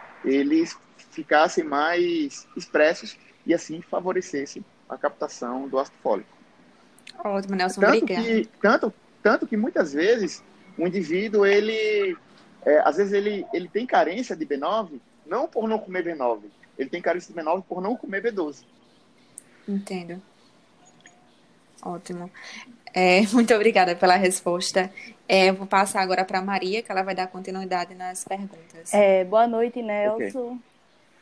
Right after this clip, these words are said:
Speaker 3: Nelson, é, eu
Speaker 1: Boa
Speaker 3: gostaria,
Speaker 1: noite.
Speaker 3: eu gostaria de saber qual a importância do ácido fólico no avanço da idade.
Speaker 1: Ó, o ácido fólico, ele tem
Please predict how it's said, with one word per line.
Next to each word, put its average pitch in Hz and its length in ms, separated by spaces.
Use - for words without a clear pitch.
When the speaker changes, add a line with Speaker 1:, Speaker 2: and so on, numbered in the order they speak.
Speaker 3:
Nelson, 277 600
é, 233 400
eu 226 40
Speaker 1:
Boa 233 120
Speaker 3:
gostaria, 254 180
Speaker 1:
noite. 226 120
Speaker 3:
eu 208 80
gostaria 226 320
de 226 60
saber 214 300
qual 220 200
a 254 80
importância 254 840
do 202 160
ácido 214 280
fólico 220 420
no 254 160
avanço 269 280
da 285 140
idade. 185 640
Speaker 1:
Ó, 143 280
o 170 60
ácido 233 200
fólico, 170 520
ele 180 280
tem 208 420